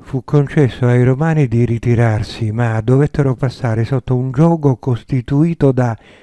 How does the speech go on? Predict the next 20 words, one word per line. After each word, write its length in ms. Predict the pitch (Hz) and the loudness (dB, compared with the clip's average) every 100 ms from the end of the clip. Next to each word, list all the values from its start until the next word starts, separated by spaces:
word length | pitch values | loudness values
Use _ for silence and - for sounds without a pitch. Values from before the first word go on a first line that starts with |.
| - | -12
tre 260 | - 151 156 | 0 2 2
lance. 840 | 147 117 104 95 92 - 92 - _ _ _ _ _ _ _ _ _ _ _ | 2 0 -2 -6 -10 -12 -12 -18 _ _ _ _ _ _ _ _ _ _ _
Fu 220 | - 170 151 | -6 -4 -2
un'umiliazione 880 | 139 151 160 156 160 - - 196 151 | -2 0 0 0 0 -2 -2 0 0
che 140 | 143 | 0
non 200 | 139 151 | 0 2
venne 320 | 139 120 120 | 2 2 0
mai 480 | 120 135 170 175 170 | 0 0 0 0 0
dimenticata. 1300 | 156 151 147 135 139 113 113 101 98 104 - - _ _ _ _ _ _ _ | 0 0 0 -2 -6 -4 -4 -4 -6 -10 -12 -18 _ _ _ _ _ _ _
Gli 160 | - 127 | -4 0
impegni 540 | 143 143 170 175 147 | 0 0 0 2 0
presi 340 | - 139 - 131 | 2 -2 0 0
dai 220 | 120 120 | 2 2
Vinti 720 | 120 135 117 107 - 110 92 _ _ _ _ | 2 0 -2 -4 -2 -2 -4 _ _ _ _
per 200 | - 135 | 0 2
la 140 | 127 123 | 2 2
liberazione 760 | 120 117 123 123 - 160 147 | 2 2 2 0 2 2 2
dei 180 | 113 117 | 2 0
territori 540 | - 120 113 147 135 | 0 -2 0 2 2
sanniti, 840 | 104 113 110 113 123 110 104 98 | 2 0 -2 0 -2 -2 -6 -10